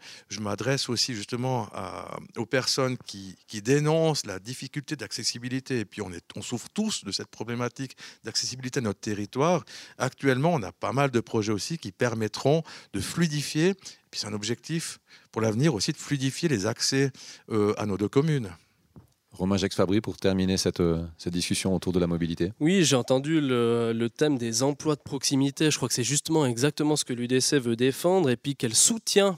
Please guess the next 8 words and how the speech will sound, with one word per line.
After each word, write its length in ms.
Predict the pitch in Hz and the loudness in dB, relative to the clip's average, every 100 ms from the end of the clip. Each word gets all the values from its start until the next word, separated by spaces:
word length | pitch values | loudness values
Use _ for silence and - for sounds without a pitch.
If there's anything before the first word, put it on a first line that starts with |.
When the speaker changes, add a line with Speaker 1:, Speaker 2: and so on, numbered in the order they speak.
| _ | _
Speaker 3:
pleinement 560 | 190 202 196 185 190 180 _ | 4 4 6 6 4 2 _
la 280 | 139 139 139 | 2 4 6
municipalité 720 | 143 151 - 156 147 151 - | 6 4 2 2 4 4 2
de 60 | 135 | 2
Colombey-Murat. 720 | 143 127 123 120 120 120 190 _ _ - - - _ | 4 6 4 2 2 -2 -6 _ _ -20 -20 -20 _
Pourquoi ? 500 | 196 - - 156 269 _ _ _ - _ - | 2 2 4 4 4 _ _ _ -20 _ 0
Parce 240 | 156 - | 2 2
que 260 | - 214 | 6 6